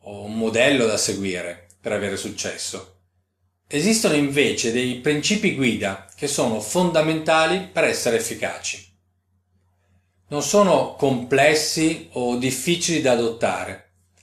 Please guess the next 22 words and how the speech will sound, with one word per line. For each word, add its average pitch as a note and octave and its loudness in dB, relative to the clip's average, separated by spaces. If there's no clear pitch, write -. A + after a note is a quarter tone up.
ma D3+ 0
neanche A3 2
necessariamente D3 2
ovvi. F#2+ -2
Non D3+ -2
vengono G3 6
a - 4
noi C#3+ 2
naturalmente, A#2+ 0
e B2+ -4
questo E3 0
è - -2
probabilmente, C3+ 0
eh, A#2+ -16
uno C3+ -6
dei C3 0
motivi D3+ 0
per A#2+ -2
cui C3+ 2
molti D3+ 2
di C#3+ 0
noi D3 2